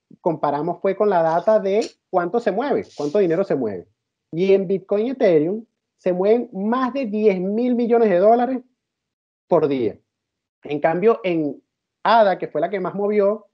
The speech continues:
apenas se llegó a mil millones de dólares en un día, que me pareció sorprendente que haya llegado a tanta cantidad de dinero movido sin tener tanto uso en la red. Pero lo cierto es que hay una relación clara en que estas redes no se utilizan.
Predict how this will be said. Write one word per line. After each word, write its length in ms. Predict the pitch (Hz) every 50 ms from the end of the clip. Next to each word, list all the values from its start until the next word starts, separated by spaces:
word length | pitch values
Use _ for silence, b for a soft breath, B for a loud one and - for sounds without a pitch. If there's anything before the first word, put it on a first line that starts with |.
| _ _ -
apenas 360 | - - - 160 151 180 -
se 100 | - 202
llegó 400 | 185 156 147 170 196 208 - - -
a 120 | 160 156
mil 220 | 151 151 151 160
millones 300 | 175 175 160 175 170 170
de 60 | 160 147
dólares 300 | 139 147 165 170 160 156
en 120 | 127 123
un 160 | 139 139 127
día, 260 | 113 120 104 92 90 -
que 120 | - 165
me 120 | 175 185 175
pareció 260 | - 175 160 - -
sorprendente 720 | - 226 240 233 202 160 - 180 247 226 175 - 120 -
que 100 | - 131
haya 200 | 127 131 143 180
llegado 480 | 180 175 151 147 156 185 202 196 - _ _ _ _ _ _ _ _ -
a 200 | - 160 165 -
tanta 400 | - 180 185 196 180 226 226 220
cantidad 440 | 220 214 196 170 - 175 175 180 196
de 240 | 214 208 208 -
dinero 360 | 175 160 170 165 170 175 202 220
movido 540 | 226 208 190 190 175 175 185 214 269 320 _ _ _ _ _ _ _
sin 260 | _ _ - 175 165
tener 320 | - 165 147 151 156 160 165
tanto 320 | - 165 156 151 - 170
uso 260 | 160 156 143 - -
en 80 | 156 139
la 80 | 123 120
red. 240 | 156 208 202 160 - _ _ _ _ _ _ -
Pero 160 | 151 143 139
lo 120 | 139 131
cierto 260 | 131 - 151 151 -
es 40 | 202
que 80 | - 202
hay 80 | 196
una 160 | 202 202 208 196
relación 440 | 196 180 156 - - 170 175 185
clara 520 | 180 - 208 208 214 202 165 156 170 - _ _ _ _ _ _ _ _ _ _
en 180 | - 156 160 156
que 240 | - 156 143 131 - _ _ _ _ -
estas 280 | 160 156 - 214 214
redes 180 | 214 220 226 214
no 80 | 226
se 100 | 220 -
utilizan. 580 | 226 175 160 165 196 247 262 262 - 202 - -